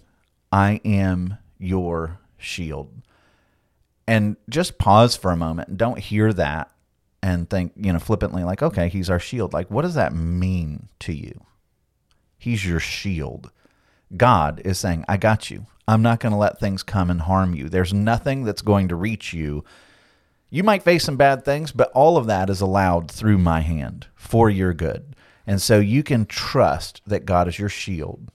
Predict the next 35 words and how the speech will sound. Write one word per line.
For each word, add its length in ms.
He's 340
got 440
you. 180
He 160
surrounds 800
you 140
with 120
shouts 560
of 160
deliverance. 600
He 100
delights 600
over 260
you. 160
He's 240
got 320
your 80
back. 320
He's 160
a 80
great 440
warrior. 500
He's 220
sovereign 480
over 280
all 160
things, 440
and 200
he 220
is 140
your 100
shield. 460
And 120
then 140
the 240